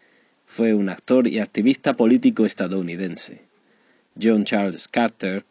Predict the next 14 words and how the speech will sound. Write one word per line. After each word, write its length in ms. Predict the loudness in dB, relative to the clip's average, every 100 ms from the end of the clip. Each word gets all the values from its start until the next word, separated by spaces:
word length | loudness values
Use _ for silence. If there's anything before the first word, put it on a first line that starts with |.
| _ _ _
nació 380 | -4 -4 2 4
el 100 | 6
cuatro 260 | 4 2 4
de 60 |
octubre 420 | 2 2 4 4 4
de 100 | 2
mil 220 | 2 4
novecientos 560 | 2 0 0 0 0
veintitrés 680 | 0 -2 -4 -8 -8 -10 -14 _
en 180 | -8 -4
Wilmette, 600 | -4 -2 -2 -2 -6 -16 -10
Illinois, 680 | -6 -6 -6 -10 -12 -12 -14 _ _ _ -8
de 160 | -4
Lila 460 | 2 4 4 2